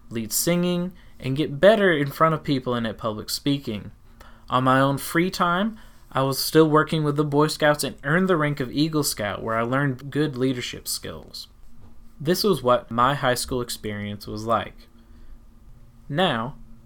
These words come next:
Fast forward to freshman year of college.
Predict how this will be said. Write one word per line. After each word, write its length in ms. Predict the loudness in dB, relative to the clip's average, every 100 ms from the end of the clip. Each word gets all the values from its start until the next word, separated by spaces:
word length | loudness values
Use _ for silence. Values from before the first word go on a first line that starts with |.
| -20 0
Fast 320 | 2 2 4
forward 380 | 6 8 6 2
to 100 | -8
freshman 680 | -6 0 0 0 -2 -2 0
year 180 | 0
of 80 | 0
college. 580 | -2 -6 -8 -14 -18 -18